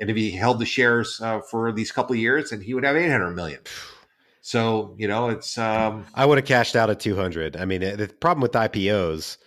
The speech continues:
Speaker 1: Yeah, well, listen, you know, but the thing is, then where do you put the money? I mean,
Speaker 2: Real
Speaker 1: you
Speaker 2: estate.
Speaker 1: cash out, but, you know, what do you, what do you do with the cash?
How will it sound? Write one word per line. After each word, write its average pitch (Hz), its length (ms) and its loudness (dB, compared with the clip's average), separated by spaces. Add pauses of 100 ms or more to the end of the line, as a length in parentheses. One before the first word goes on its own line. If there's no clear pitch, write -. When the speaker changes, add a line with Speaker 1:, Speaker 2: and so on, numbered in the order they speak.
(140)
Speaker 1:
Yeah, 131 280 2
well, 117 200 4
listen, 104 400 0
you 92 120 -4
know, 104 140 0
but 107 180 0 (280)
the 120 80 0
thing 151 240 4
is, 147 240 6
then 120 160 4
where 135 120 8
do 131 80 4
you 120 100 2
put 131 160 0
the 120 60 -2
money? 143 260 0 (1080)
I 113 40 -4
mean, 117 100 0
Speaker 2:
Real 113 80 2
Speaker 1:
you 113 40 0
Speaker 2:
estate. - 120 -6
Speaker 1:
cash 135 280 2
out, 156 280 2
but, 117 140 -2
you 113 60 -2
know, 107 80 0
what 120 160 2
do 127 60 2
you, 120 100 -4
what 120 120 2
do 127 40 2
you 117 140 2
do 120 100 2
with 117 120 0
the 110 60 -6
cash? - 560 -4